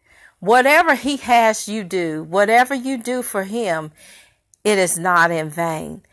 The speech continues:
And he will provide. He will supply all of your needs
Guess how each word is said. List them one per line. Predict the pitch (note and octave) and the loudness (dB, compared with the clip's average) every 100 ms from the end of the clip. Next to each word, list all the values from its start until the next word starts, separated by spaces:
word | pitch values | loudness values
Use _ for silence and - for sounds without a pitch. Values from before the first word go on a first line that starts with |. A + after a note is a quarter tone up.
| _ _ A3 | _ _ -4
And | G#3 | -4
he | - D#4+ D#4 | -4 -4 -4
will | A#3 B3 A3+ | 0 2 2
provide. | G3+ - E3+ F#3 F3+ D#3+ E3+ D#3+ - _ _ _ | 0 -4 -2 0 2 0 -2 -8 -14 _ _ _
He | - E4+ | -2 2
will | F#4 D#4+ C4+ | 2 2 2
supply | - F#3+ - E3 D#3 - - _ _ _ _ | 2 -2 -2 -2 0 -2 -6 _ _ _ _
all | - A4 A4+ F4+ | 2 6 6 6
of | A3 F3 | 4 2
your | E3 D#3+ | 0 0
needs | D#3 E3 E3 - - | -2 -8 -8 -8 -8